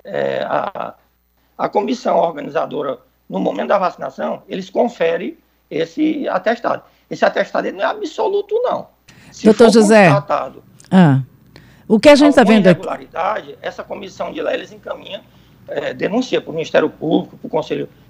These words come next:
Speaker 1: Regional de Medicina. São esses, esses profissionais, se fizerem isso, serão denunciados.
Speaker 2: Nós tivemos aqui um ouvinte que disse que, que, que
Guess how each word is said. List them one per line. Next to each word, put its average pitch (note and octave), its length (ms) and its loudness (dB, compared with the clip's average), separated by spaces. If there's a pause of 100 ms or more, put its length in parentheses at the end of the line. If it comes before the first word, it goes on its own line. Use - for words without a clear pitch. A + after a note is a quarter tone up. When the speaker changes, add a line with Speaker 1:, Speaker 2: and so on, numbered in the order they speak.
Speaker 1:
Regional C#3 360 -2
de C#3+ 80 -8
Medicina. E3 600 -4 (240)
São - 260 -2
esses, - 280 -6
esses - 260 -6
profissionais, E3 440 0 (240)
se - 140 -12
fizerem D3 320 -2
isso, - 180 -10 (200)
serão F3 220 -4
denunciados. C4 600 -8
Speaker 2:
Nós G#3+ 180 10
tivemos C4 300 8
aqui C4 180 8
um B3 60 8
ouvinte A#3 320 6
que A#3+ 80 4
disse G#3 240 4
que, A3 320 4
que, G#3 220 4
que - 160 4